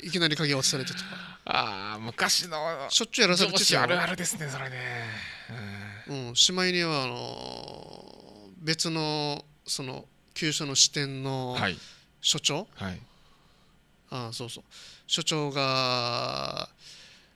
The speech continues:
Speaker 1: サバンナのアールエックスセブン乗ってて。
Speaker 2: マツダの車ですね、昔のね。
Speaker 1: うん、バケモンよ。
Speaker 2: はい。
Speaker 1: 「あれ、ちょっとスリックタイヤになってるけど、乗って帰ってくれんか？」って言われて、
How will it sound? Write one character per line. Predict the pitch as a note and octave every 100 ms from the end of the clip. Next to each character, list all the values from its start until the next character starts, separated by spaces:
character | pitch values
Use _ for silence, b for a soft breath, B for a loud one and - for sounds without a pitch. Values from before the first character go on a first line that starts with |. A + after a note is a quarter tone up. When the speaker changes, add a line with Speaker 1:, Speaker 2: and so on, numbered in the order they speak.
| b b b _
Speaker 1:
サ | - - E3+
バ | E3
ン | D#3
ナ | C#3
の | C3+
ア |
ー | C3
ル |
エ | C3
ッ |
ク | -
ス | -
セ | C#3
ブ | C3
ン |
乗 | B2+
っ |
て | - B2+
て。 | A2+ A#2 A#2
Speaker 2:
マ | A#2+ A#2+
ツ | -
ダ | A2
の |
車 | - G#2 F#2+
で |
す | E2
ね、 | E3
昔 | G#2+ - -
の | F#3+
ね。 |
Speaker 1:
う | F#3+
ん、 | A#2+ -
バ | C#3 B2+
ケ | C#3+
モ | C3
ン |
よ。 | B2+ E3+ A#3
Speaker 2:
は | G2+ G#2
い。 | F2 A2 b b b b b - -
Speaker 1:
「あ | D#3+
れ、 | F3+ F3+
ち | -
ょ | -
っ |
と | F#3+ C#3 C3
ス | -
リ | G#3
ッ |
ク | - A3
タ | G3+
イ |
ヤ | G#3
に | G3+
な | D3
っ |
て | -
る | C#3
け | C3+ C3+
ど、 | C3+ C3 - - D#3+
乗 |
っ | E3+
て | -
帰 | -
っ | G#3+
て | F#3+
く | E3+
れ | C#3+
ん |
か？」 | C3+ F3+ F3+
っ |
て | D#3
言 | C3
わ |
れ |
て、 | -